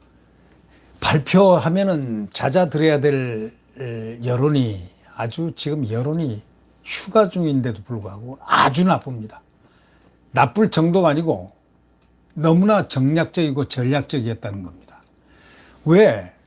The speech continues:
대검에서 하지 말란 윤석열 총장이 "이건 안 된다.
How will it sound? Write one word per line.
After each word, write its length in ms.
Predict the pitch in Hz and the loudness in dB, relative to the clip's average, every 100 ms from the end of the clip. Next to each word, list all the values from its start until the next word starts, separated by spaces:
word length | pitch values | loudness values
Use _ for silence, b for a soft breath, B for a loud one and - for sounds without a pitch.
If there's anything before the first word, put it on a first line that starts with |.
| _ | _
대검에서 560 | 127 139 156 214 196 - | 0 2 2 2 0 -2
하지 240 | 170 - | -4 -2
말란 400 | 185 135 160 123 | 2 2 2 0
윤석열 460 | 123 143 156 196 185 | -2 0 0 0 -2
총장이 400 | - 170 165 123 | -4 -2 0 0
"이건 160 | 156 | 0
안 180 | 120 98 | -2 -2
된다. 400 | 123 175 98 - | 0 0 0 -4